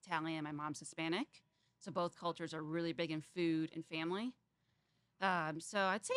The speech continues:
probably around when I was in high school, I started taking a couple cooking classes.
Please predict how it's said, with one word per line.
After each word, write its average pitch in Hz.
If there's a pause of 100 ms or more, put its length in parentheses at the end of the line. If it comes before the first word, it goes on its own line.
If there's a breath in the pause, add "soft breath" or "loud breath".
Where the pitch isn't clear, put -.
probably 285
around 220
when 190
I -
was 185
in 175
high 208
school, 160 (180)
I 190
started 180
taking 180
a -
couple 175
cooking 247
classes. 147